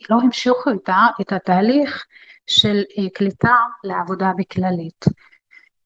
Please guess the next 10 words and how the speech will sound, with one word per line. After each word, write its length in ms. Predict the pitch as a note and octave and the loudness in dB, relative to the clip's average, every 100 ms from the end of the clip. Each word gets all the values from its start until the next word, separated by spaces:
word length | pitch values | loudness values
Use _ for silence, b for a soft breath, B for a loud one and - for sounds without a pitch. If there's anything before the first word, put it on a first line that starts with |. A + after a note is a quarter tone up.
| - | 0
אז, 280 | F#3+ E3 - | 0 2 2
אה, 920 | F#3+ F#3+ F#3+ _ F#3+ F#3+ F#3 F#3 F3+ | 2 2 -6 _ 2 4 2 0 -4
אתה 140 | - A#3 | -2 2
יודע, 220 | B3 A#3+ - _ b b b - | 4 2 0 _ b b b 0
והיא, 220 | G#3 A3 - _ _ - | 4 4 2 _ _ -10
ה-, 260 | - F#3 F#3+ - - | 0 0 -2 -14 -14
זה, 180 | E4 - - | -12 -10 -4
ב-, 60 | G#3 G#3 | -2 -2
ביום 360 | G3 F#3+ C4+ D4+ | -2 2 2 2
יום, 420 | G#3+ G#3+ D4+ F4+ | 0 2 0 -2